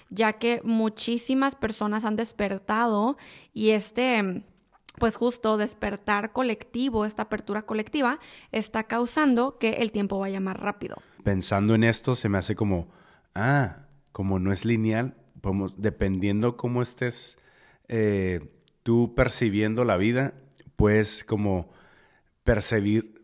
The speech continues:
Speaker 2: percibir que el tiempo es como se expande o se
Speaker 1: Contrae.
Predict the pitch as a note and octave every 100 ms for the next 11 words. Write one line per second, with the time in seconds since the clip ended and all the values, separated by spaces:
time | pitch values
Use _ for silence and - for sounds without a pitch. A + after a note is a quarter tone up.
0 | _ G#2+ G2 A#2 A2 B2 B2 - C#3 A#2
1 | G2 - A#2 A2 B2 B2 - A#2 G#2 G2
2 | A2 F#2+ - - - C3 C#3 D3 C3+ A2+
3 | A2+ - A2+ G2 F2 A#1+ - - - -
4 | - G#3+ G3+ G3